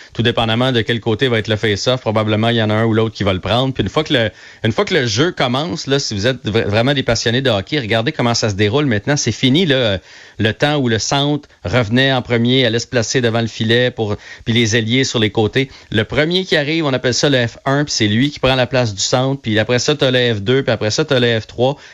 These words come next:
Et après ça, ça peut rebouger. Mais c'est fini le temps, là, où tout le monde avait son corridor. Euh,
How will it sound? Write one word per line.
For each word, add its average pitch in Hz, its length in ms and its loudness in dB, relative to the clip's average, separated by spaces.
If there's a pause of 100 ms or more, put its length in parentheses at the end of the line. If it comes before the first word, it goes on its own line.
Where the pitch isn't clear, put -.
Et 107 80 2
après 135 180 0
ça, 185 160 0
ça - 120 0
peut 147 140 -2
rebouger. 117 520 0 (300)
Mais 104 60 0
c'est 131 140 2
fini 156 280 2
le 143 80 -4
temps, 143 220 0
là, 120 140 0
où 107 100 -2
tout 117 120 -2
le 110 40 2
monde 139 140 2
avait 117 140 2
son 110 160 -2
corridor. 117 640 -2
Euh, 95 440 0